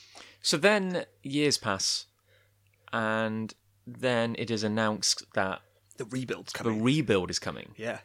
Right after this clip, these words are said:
Speaker 1: And it's gonna be four movies retelling, four is such an odd number.
Speaker 2: <laughs>
Speaker 1: It's gonna be four movies, and our, our understanding was it was gonna retell the original series.
Speaker 2: Yeah.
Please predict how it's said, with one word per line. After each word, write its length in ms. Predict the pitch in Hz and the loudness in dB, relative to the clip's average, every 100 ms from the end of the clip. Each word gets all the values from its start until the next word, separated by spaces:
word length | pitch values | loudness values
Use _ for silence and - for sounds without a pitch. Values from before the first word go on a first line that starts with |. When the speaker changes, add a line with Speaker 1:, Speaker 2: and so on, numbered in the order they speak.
| _ | _
Speaker 1:
And 560 | 98 98 98 101 101 101 | 0 2 2 2 0 -4
it's 160 | 101 - | -4 0
gonna 180 | 139 | 0
be 500 | 131 117 110 107 107 - _ _ _ | 0 -2 0 -2 -4 -8 _ _ _
four 340 | _ - 170 185 | _ 0 4 4
movies 580 | 113 85 85 123 - - _ _ _ _ _ _ - | 2 0 -2 -2 -2 -4 _ _ _ _ _ _ -10
retelling, 800 | - 107 156 - 139 120 113 110 - _ | -4 4 4 6 4 4 2 -4 -8 _
four 260 | - - 156 | -6 -2 2
is 100 | 135 | 2
such 200 | - - | 0 -4
an 60 | 113 | -6
odd 140 | 104 | -8
number. 260 | 113 95 - _ | -10 -10 -16 _
Speaker 2:
<laughs> 140 | - | 2
Speaker 1:
It's 320 | - - 277 - | 6 8 6 4
gonna 80 | 131 | -2
be 40 | |
four 340 | - - 190 | 0 2 2
movies, 500 | 185 165 120 95 92 - 120 117 - _ - | 4 0 0 -2 -4 -8 -10 -12 -16 _ -4
and 120 | 135 | 2
our, 120 | 123 - _ | 2 0 _
our 120 | 131 | 6
understanding 340 | 139 160 165 131 | 6 6 4 4
was 100 | 113 | 2
it 40 | |
was 80 | 127 | 2
gonna 180 | - 117 | 2 0
retell 720 | 113 135 156 - 98 85 85 - _ _ _ _ - - | 2 2 2 2 2 2 -4 -14 _ _ _ _ -18 -2
the 80 | 117 | 0
original 320 | 107 - 107 | 0 -2 0
series. 460 | - 98 64 - - | 0 0 -4 -6 -8
Speaker 2:
Yeah. 220 | - 151 | 4 6